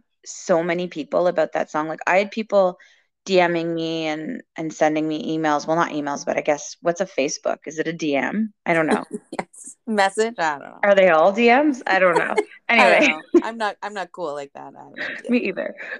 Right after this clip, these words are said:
Speaker 1: But I got D Ms.
Speaker 2: Okay. Okay.
Speaker 1: <laughs> And, uh, <laughs> and they said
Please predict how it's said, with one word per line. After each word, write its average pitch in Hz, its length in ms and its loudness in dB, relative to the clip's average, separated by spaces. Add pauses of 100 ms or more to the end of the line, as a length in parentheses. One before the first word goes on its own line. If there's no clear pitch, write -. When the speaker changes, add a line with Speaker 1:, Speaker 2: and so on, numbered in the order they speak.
(280)
Speaker 1:
But 196 240 4 (640)
I 226 240 6
got 214 340 4
D 190 200 2
Ms. 123 440 2 (260)
Speaker 2:
Okay. 220 500 2 (140)
Okay. 208 440 -4
Speaker 1:
<laughs> - 60 -18 (220)
And, 190 320 2
uh, 190 220 4 (560)
<laughs> - 520 -12
and 202 280 2
they 190 160 0
said 175 640 2